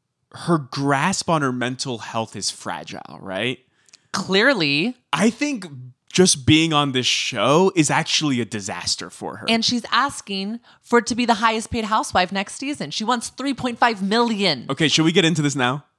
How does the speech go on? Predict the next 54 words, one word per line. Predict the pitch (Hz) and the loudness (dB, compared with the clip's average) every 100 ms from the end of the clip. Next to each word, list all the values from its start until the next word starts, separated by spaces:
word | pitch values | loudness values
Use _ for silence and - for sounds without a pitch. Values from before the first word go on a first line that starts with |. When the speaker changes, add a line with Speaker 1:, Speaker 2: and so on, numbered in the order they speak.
| _ _ _ _ | _ _ _ _
Speaker 2:
Yes. | 135 123 | -4 2
Speaker 1:
About | 123 113 | 2 2
Lou? | 117 117 131 _ | 2 0 -2 _
Speaker 2:
Yes. | 147 120 - - | -2 -2 0 -2
Speaker 1:
Okay. | 165 87 - _ _ _ - | 0 -4 -6 _ _ _ -2
Speaker 2:
Because, | 220 247 | 0 2
let's | 214 247 | 2 2
talk | 277 247 | 0 4
about | 240 | 4
Speaker 1:
Look, | - | 4
Speaker 2:
Lou | 185 | 0
and | 165 156 | -4 -4
Sonya | 127 110 | -8 -6
and | 110 | -6
everything. | 107 190 | 2 6
Speaker 1:
well, | 185 170 | 6 2
Speaker 2:
Yeah. | 147 135 101 123 | 0 -2 -2 -2
Speaker 1:
l-, | 180 | 0
Speaker 2:
Well, | 208 | 0
you | 196 262 | 0 4
wanna | 277 | 4
Speaker 1:
before | 269 | 6
we | 269 | 4
Speaker 2:
talk, | 226 | 4
Speaker 1:
get | 220 | 4
into | 160 | 4
Speaker 2:
yeah. | 117 | 4
Speaker 1:
Lou | 180 | 4
and | 165 | 4
Sonya, | 143 143 107 82 - _ | 2 0 0 -6 -10 _
since | - 185 | -2 0
you | 180 | 2
brought | 165 160 156 | 6 6 4
up | 143 - | 0 2
that | 131 120 | 0 2
whole | 131 123 117 | 2 4 4
pay | - 123 110 | 2 0 0
raise | 101 95 | 0 -4
thing, | - 101 98 98 _ - | -4 -4 -4 -6 _ 2
whatever | 165 180 220 | 4 4 2
you | 185 | 2
gotta | 170 156 | 2 2
do | 143 139 135 135 - _ _ _ _ _ | 2 2 2 -2 -10 _ _ _ _ _
in | 127 | -2
terms | 131 143 135 135 | 0 0 2 2
of | 123 - - _ _ _ | 0 -4 -20 _ _ _
negotiating, | 131 131 143 135 - 135 127 123 | -4 2 6 4 4 0 0 -2
do | 117 127 | -2 -2
your | 113 | -2
thing. | - 90 80 - - | -6 -10 -12 -18 -6
I | 123 | -2
don't | 127 | 0
really | 113 101 | -2 -6
care. | 92 - 65 | -8 -12 -14